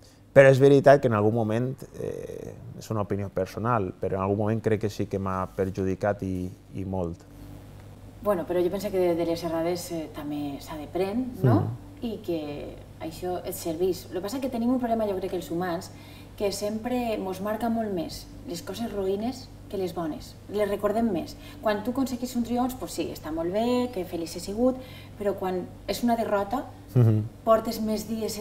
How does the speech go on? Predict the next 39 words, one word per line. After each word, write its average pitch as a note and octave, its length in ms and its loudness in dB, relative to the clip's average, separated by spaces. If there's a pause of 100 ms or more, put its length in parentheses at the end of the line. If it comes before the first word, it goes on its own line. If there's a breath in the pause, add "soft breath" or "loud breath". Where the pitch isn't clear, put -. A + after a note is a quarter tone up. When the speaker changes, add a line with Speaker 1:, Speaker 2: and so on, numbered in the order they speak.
Speaker 2:
al F#4 220 -2
cap G4 200 -2
la F4 140 2
derrota, D#4+ 400 -8
no? B3+ 220 0
No, F#3+ 140 -4
no F#3+ 160 -6
te F#3+ 120 -4
sol F3+ 140 -4
passar E4+ 280 -6
això, E3 280 -4 (100)
o? F3+ 220 -4 (1120 soft breath)
Speaker 1:
Jo F3+ 640 12 (120)
he D3+ 60 4
intentat C#3+ 360 6
passar B2 600 8 (760 loud breath)
pàgina, A2 420 4
no? A2 140 -2
Sobretot A2+ 260 2
perquè C#3+ 120 4
quan A2+ 200 2
he G#2 40 -4
tingut A2+ 200 0
algun B2 240 6
problema G#2+ 920 0
gran A2+ 400 2 (360)
en G#2 100 -8
el G2 120 -6
futbol, G#2+ 440 0 (680 loud breath)
tenia G#2 220 0
dues A#2+ 140 2
opcions, A2 260 -2
o G2 80 0
passava A2+ 420 4
pàgina B2 340 2
o A2 100 6
era A#2 120 4
impossible A#2 640 0
seguir G#2+ 320 2